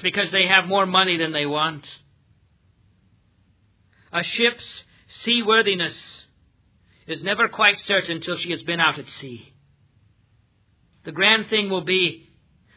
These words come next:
to be sound before the living God in the day of trial. I pray every believer here to get off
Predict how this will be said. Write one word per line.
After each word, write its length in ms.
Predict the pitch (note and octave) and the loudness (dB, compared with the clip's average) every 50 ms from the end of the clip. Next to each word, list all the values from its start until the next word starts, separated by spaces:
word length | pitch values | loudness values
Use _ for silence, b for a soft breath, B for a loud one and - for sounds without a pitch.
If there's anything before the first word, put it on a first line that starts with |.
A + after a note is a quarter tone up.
| _ - | _ -10
to 80 | F3+ | -8
be 200 | E3+ F#3 F3 D3+ - | -6 -4 -6 -4 0
sound 460 | - G3 F#3 G3 F#3 F3+ E3 D3 C3 A#2+ - - - _ _ _ _ _ _ _ _ _ b b b b b | 4 6 6 6 6 4 0 -2 -8 -12 -14 -20 -20 _ _ _ _ _ _ _ _ _ b b b b b
before 240 | D#3+ D#3 C#3+ F#3+ F3+ | -6 -4 -2 0 0
the 80 | F3+ | 0
living 340 | F3 F3+ F#3+ E3 F3 F3 E3+ | 0 0 0 0 0 0 0
God 260 | D3 F3+ E3+ E3 D#3 | 2 4 4 4 2
in 80 | D3 D#3 | 2 -2
the 80 | D3+ | -8
day 240 | C#3 C3 D#3 D3+ C#3+ | -6 -6 -4 -4 -4
of 60 | C3 A#2 - - | -4 -6 -10 -14
trial. 420 | - C#3 B2+ B2+ B2 A#2 G#2+ G2+ - _ _ _ _ _ _ _ _ _ _ _ _ _ _ _ _ _ _ _ _ _ _ _ _ _ _ _ _ _ _ _ _ _ _ _ _ _ _ _ _ _ _ _ _ _ _ _ - | -14 -14 -14 -14 -14 -16 -18 -20 -20 _ _ _ _ _ _ _ _ _ _ _ _ _ _ _ _ _ _ _ _ _ _ _ _ _ _ _ _ _ _ _ _ _ _ _ _ _ _ _ _ _ _ _ _ _ _ _ -8
I 120 | - D3 E3 E3 | -4 -4 -4 -4
pray 280 | - - G3 F#3 F3 F3 | -2 0 0 2 2 2
every 300 | F3 F3+ E3+ F#3 F#3 E3 | 2 0 -2 -4 -6 -4
believer 380 | D3+ F3 E3+ F3 F3 E3 E3 D3+ | -4 -4 -2 -2 -4 -4 -4 -6
here 260 | B2 E3 E3 D#3+ D3+ | -6 -4 -6 -6 -6
to 100 | D3+ C#3 | -8 -12
get 300 | C3+ - E3+ E3+ E3+ E3 | -10 -8 -6 -6 -6 -4
off 220 | D#3 D#3 D#3 D3 | -4 -4 -4 -6